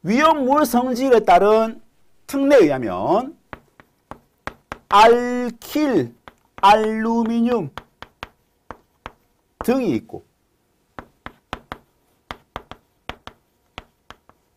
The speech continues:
아세트 알데히드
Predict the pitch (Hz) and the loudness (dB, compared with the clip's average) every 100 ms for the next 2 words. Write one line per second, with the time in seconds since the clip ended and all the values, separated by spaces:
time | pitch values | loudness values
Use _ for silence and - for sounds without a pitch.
0 | - _ _ _ - - - 170 214 220 | -20 _ _ _ -20 -20 -2 4 6 6
1 | 254 247 - - 294 269 _ - 254 302 | 4 2 0 -4 -2 -4 _ 2 6 6
2 | 302 285 285 214 165 175 170 | 4 0 -2 -2 -2 -2 -2